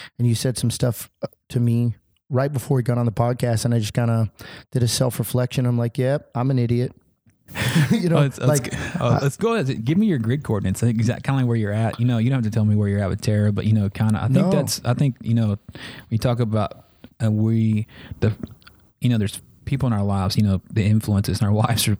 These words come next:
Speaker 2: probably one of the biggest ones, can influence our moods, influence everything, and kinda
Speaker 1: Yes.
Speaker 2: where, what's your grid coordinates overall?
Speaker 1: Um, dude, this has been a rough week for me, man. Uh, I've been to two,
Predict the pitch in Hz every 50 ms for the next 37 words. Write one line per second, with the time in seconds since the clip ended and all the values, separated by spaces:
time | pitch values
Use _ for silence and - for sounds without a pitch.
0 | - _ - 113 113 117 113 107 107 104 104 98 98 98 98 107 104 98 101 101
1 | - - 107 101 95 - - 101 110 110 - 120 107 - 101 101 104 107 107 107
2 | 107 98 - 101 98 - 110 104 98 - - 110 104 104 107 - - 107 104 101
3 | 98 98 95 113 110 117 117 120 120 113 - - 110 110 117 127 131 - 139 160
4 | - 160 117 113 110 101 - - 92 95 98 - - - 110 110 101 95 92 92
5 | 92 87 - - - - - - _ _ - 160 156 156 151 151 147 147 143 143
6 | - _ _ 156 117 131 147 156 151 151 147 - _ - 127 139 143 139 - 160
7 | 139 123 143 139 131 120 120 127 123 - - 127 131 135 - - 127 117 117 110
8 | 107 110 113 117 120 120 - - _ - 120 117 113 113 110 107 - 113 113 110
9 | 131 123 120 117 117 - _ _ _ - - - - 156 151 147 151 -